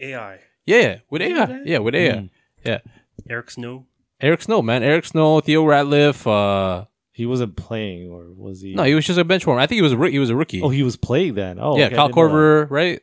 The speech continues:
Speaker 3: Uh,
Speaker 2: All those guys.
Speaker 3: uh,
Speaker 2: Mutombo.
Speaker 3: Mutombo.
Speaker 2: So those, uh, Willie Green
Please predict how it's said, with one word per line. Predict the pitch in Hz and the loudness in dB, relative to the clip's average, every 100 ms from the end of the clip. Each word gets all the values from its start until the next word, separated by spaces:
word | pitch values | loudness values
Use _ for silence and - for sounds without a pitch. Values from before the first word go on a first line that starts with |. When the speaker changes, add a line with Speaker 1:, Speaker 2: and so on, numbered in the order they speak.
| _ 120 | _ -18
Speaker 3:
Uh, | 120 117 | -16 -6
Speaker 2:
All | 135 | -2
those | 131 | 0
guys. | 110 92 90 | 0 -2 -4
Speaker 3:
uh, | - - 139 123 104 | -12 -20 -14 -12 -8
Speaker 2:
Mutombo. | 113 131 123 123 120 117 | -2 0 2 2 2 -2
Speaker 3:
Mutombo. | 156 135 - 90 95 - - 151 | -12 -12 -12 -10 -8 -8 -2 4
Speaker 2:
So | 143 123 _ _ _ _ - | 4 4 _ _ _ _ 2
those, | 139 185 196 190 185 160 - _ - | 6 8 8 8 6 4 -8 _ -2
uh, | 131 127 117 | 2 4 4
Willie | 156 185 | 4 4
Green | 175 180 180 175 | 4 2 2 -2